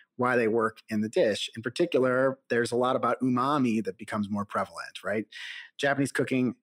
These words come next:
fixes a lot on umami, in part because for a long time, <laughs> Japanese cooking was veg-,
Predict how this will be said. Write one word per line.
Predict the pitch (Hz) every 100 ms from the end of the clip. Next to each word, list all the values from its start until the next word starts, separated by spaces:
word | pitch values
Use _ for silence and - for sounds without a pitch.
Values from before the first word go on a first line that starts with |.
| -
fixes | - 185 185 156 135
a | -
lot | 127 160 190
on | 135 123
umami, | 127 120 117 117 123 131
in | 135
part | - 240 415 -
because | 175 165 160 160 156 _
for | - 147
a |
long | 143 165
time, | 165 135 135 156 165
<laughs> | -
Japanese | 117 135 180 160 151
cooking | - 156 151 165 160
was | 139
veg-, | 120 147